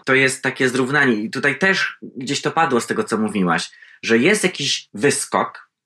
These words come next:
wybryk, błąd,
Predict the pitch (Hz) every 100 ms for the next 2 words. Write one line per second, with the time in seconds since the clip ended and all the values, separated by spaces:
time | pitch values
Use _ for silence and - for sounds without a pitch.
0 | _ _ _ 101 131 98 95 95 - -
1 | _ _ _ _ - 90 110 113 104 147
2 | -